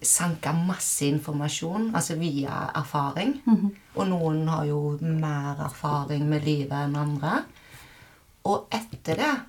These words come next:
Speaker 1: så er det egentlig da også, eh,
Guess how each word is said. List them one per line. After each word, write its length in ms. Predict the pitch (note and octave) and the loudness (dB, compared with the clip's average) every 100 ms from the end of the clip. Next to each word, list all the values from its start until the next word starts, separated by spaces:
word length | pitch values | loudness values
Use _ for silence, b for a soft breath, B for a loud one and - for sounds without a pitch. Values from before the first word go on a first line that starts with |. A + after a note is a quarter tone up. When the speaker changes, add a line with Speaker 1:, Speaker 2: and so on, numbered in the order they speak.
| - | -8
Speaker 1:
så 200 | - G3 | -4 0
er 100 | E3 | 0
det 140 | E3 | 2
egentlig 680 | F3+ E3+ D#3 C#3+ C#3+ D3+ C3+ - | 0 0 0 -2 -2 -4 -6 -4
da 80 | |
også, 600 | D3 - D3+ - - D3 C3+ B B B B B B B _ - | -4 -2 -4 -4 -2 -2 -2 B B B B B B B _ -8
eh, 120 | E3+ | -6